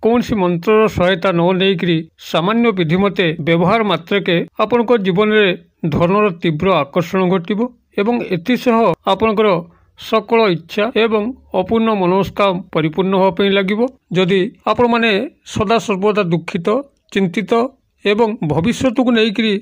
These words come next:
ସବୁବେଳେ ହତାଶ ବୋଧ କରୁଛନ୍ତି, ତେବେ ନିଶ୍ଚିତ ଭାବରେ ଆପଣ ଏଇ ଭିଡ଼ିଓଟିକୁ ଦେଖନ୍ତୁ, ଯାହାଦ୍ୱାରା କି ଆପଣମାନଙ୍କ ଜୀବନରୁ ସମସ୍ତ ଟଙ୍କା ପଇସାର ଘୋର ଅଭାବ କଟିବା ସହ ଆପଣଙ୍କ ଜୀବନରେ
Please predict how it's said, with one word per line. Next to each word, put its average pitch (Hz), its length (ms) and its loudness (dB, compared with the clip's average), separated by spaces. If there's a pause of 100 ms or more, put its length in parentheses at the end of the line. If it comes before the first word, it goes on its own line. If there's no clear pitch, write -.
(180)
ସବୁବେଳେ 226 320 2
ହତାଶ 202 380 0 (100)
ବୋଧ 208 200 0 (120)
କରୁଛନ୍ତି, 185 520 0 (480)
ତେବେ 214 160 2
ନିଶ୍ଚିତ 196 440 -2
ଭାବରେ 202 340 2 (460)
ଆପଣ 208 260 0
ଏଇ 214 80 0
ଭିଡ଼ିଓଟିକୁ 170 480 -2
ଦେଖନ୍ତୁ, 165 440 -2
ଯାହାଦ୍ୱାରା 220 360 2
କି 220 160 -2 (120)
ଆପଣମାନଙ୍କ 240 480 0 (120)
ଜୀବନରୁ 220 420 2
ସମସ୍ତ 226 480 -2 (280)
ଟଙ୍କା 208 280 0
ପଇସାର 226 420 0 (260)
ଘୋର 208 300 2 (120)
ଅଭାବ 190 240 2 (400)
କଟିବା 202 380 0
ସହ 208 240 0 (640)
ଆପଣଙ୍କ 208 380 0
ଜୀବନରେ 196 540 2